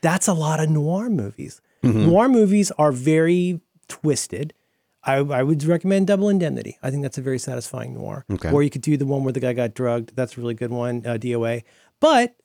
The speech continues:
Speaker 1: you know, I, I know you know this, but The Big Lebowski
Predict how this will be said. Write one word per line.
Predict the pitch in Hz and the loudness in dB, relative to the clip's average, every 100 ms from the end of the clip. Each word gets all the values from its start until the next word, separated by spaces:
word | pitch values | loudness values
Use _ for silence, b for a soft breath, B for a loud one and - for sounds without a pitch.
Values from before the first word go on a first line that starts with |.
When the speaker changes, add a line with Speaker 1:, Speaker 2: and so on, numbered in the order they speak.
| _ | _
Speaker 1:
you | 196 240 | 2 6
know, | 294 254 247 240 | 6 6 4 2
I, | 208 180 | 0 4
I | |
know | 185 | 6
you | 190 170 | 6 4
know | 277 226 | 4 4
this, | 190 208 - _ - | 2 0 -6 _ 0
but | 208 180 _ - | 0 0 _ -2
The | 180 | 2
Big | 240 | 2
Lebowski | 233 190 202 240 - 160 143 | 4 4 2 0 0 0 0